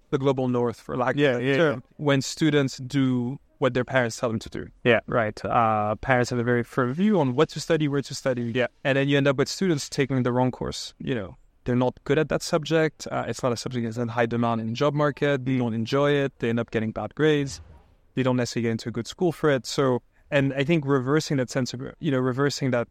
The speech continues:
Speaker 1: imbalance in terms of giving students agency is one of the hardest things to do, because you're talking about a cultural change. But just 'cause
Speaker 2: Mind shift, yeah.
Speaker 1: Yes, but just 'cause something is hard doesn't mean that it's not worth doing. In fact, usually the things that are the hardest to change, you know,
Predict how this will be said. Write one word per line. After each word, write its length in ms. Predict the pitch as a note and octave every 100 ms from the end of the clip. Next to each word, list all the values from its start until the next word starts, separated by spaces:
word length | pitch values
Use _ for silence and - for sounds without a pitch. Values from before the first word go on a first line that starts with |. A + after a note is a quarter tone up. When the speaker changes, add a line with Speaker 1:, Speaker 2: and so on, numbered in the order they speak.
| -
Speaker 1:
imbalance 560 | B2+ B2 B2+ C3 A#2+
in 60 | B2+
terms 220 | A#2 B2
of 100 | A#2
giving 260 | A#2+ A#2+ A2+
students 380 | - C3 A2+ A#2+
agency 600 | C#3+ D3 - A2 G2 - _ _
is 240 | D3 C3 B2+
one 180 | C#3
of 220 | C#3 B2 B2
the 200 | B2 A2+ - -
hardest 640 | C3+ C3+ B2+ A#2+ - -
things 260 | B2+ A2+ -
to 140 | -
do, 140 | C3+ A#2 -
because 240 | C#3 C3+ B2+
you're 80 |
talking 160 | C3+ C#3
about 160 | B2+ A2+
a 20 |
cultural 500 | - - B2+ - -
change. 400 | - - - - A#2
But 320 | A#2 C3+ A#2
just 160 | C#3
'cause 60 | C3+
Speaker 2:
Mind 240 | C3 B2+
shift, 340 | - A2 - -
yeah. 160 | A2+
Speaker 1:
Yes, 200 | D3+ B2+
but 120 | - D3
just 140 | E3
'cause 140 | E3+
something 240 | - D#3+ C#3+
is 100 | A#2+
hard 240 | B2 C3
doesn't 180 | B2 B2
mean 120 | B2
that 80 | A#2
it's 160 | A2+ C3
not 160 | A#2
worth 180 | A#2 -
doing. 180 | A#2+ A2+
In 100 | A#2+
fact, 280 | C#3 B2 C3
usually 460 | A#2+ A#2+ A2 G#2+ _ -
the 200 | C#3 C3
things 400 | - C#3 B2+ -
that 140 | D#3 C3+
are 100 | B2+
the 80 | A#2+
hardest 320 | C#3 B2+ A#2+
to 60 | A#2
change, 560 | - A#2+ A#2 A2 -
you 80 | C3+
know, 160 | A#2